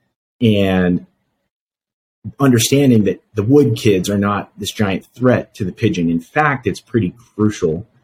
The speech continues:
for its survival. Being accustomed to this fear and this chaos is what allows the pigeon to be fat, and this fat pigeon bird. And the rabbit is probably starving, searching through the woods in the snow. So I realized, like, the rabbit can learn a lot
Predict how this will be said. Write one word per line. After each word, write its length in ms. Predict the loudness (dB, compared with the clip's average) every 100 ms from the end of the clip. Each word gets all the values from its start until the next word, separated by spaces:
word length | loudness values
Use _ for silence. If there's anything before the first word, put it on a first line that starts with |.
| _ _ _ _ _ _ _ -2
for 160 | 0
its 120 | 0
survival. 520 | -2 0 0 0 -6 -18 _ _
Being 180 | -6 -4
accustomed 520 | -4 -2 -2 -2 -4
to 80 | -4
this 140 | -6
fear 480 | -8 0 4 4 4
and 120 | 0
this 140 | -4 -8
chaos 520 | 0 0 2 -2 -8 -12 -16 _ _ _ _ _ _
is 100 | -8
what 240 | 0 0 0
allows 380 | -4 -2 -2 -4
the 80 |
pigeon 480 | -6 -4 -2 0 0
to 120 | -4
be 300 | -6 -4 -4 -6 _ -10
fat, 440 | -8 -8 -16 -18 -12
and 100 | -10
this 140 | -12
fat 420 | -14 -6 -4 -4 -10 _
pigeon 360 | -4 0 0
bird. 320 | 0 0 -2 -4
And 120 | -4
the 60 |
rabbit 440 | -2 -2 -2 -2 -4
is 120 | -8
probably 420 | -14 -20 -18 -14
starving, 600 | -8 -4 -4 -6 -14 -16 -18 _ _ _ _
searching 380 | -2 0 0 -2
through 160 | -2
the 80 | 0
woods 440 | 0 0 -2 -4 -16 _ _ _ _
in 100 | -2
the 60 | -2
snow. 440 | -2 -4 -6 -8 -18 _ _ _ _ _
So 120 | -2 0
I 40 |
realized, 440 | 4 4 4 2
like, 180 | -4 -8 -14
the 140 | -10
rabbit 460 | -8 -4 -2 -2 0
can 160 | 0
learn 180 | 2 2
a 40 |
lot 440 | 0 2 0 -2